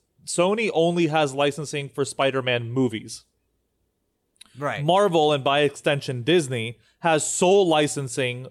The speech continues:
Speaker 1: over animation and merchandising. So they couldn't use Tom Holland to voice this 'cause Sony wouldn't lend him out. But as a result,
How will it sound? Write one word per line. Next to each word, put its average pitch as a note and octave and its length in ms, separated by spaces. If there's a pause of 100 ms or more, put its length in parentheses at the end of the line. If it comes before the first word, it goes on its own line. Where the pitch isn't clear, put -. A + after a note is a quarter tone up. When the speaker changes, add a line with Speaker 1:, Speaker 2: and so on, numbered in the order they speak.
Speaker 1:
over C3+ 560 (100)
animation C#3 960
and B2 340
merchandising. A2+ 840 (840)
So C#3 840 (120)
they D3 260
couldn't E3+ 360
use D#3+ 340
Tom C#3+ 300
Holland C3+ 400
to C#3 80
voice C3+ 320
this A#2+ 260
'cause B2+ 220
Sony C3 320
wouldn't B2 240
lend A#2 200
him A#2 140
out. A2+ 280 (360)
But F#3 120
as E3 200
a D3+ 80
result, E3+ 540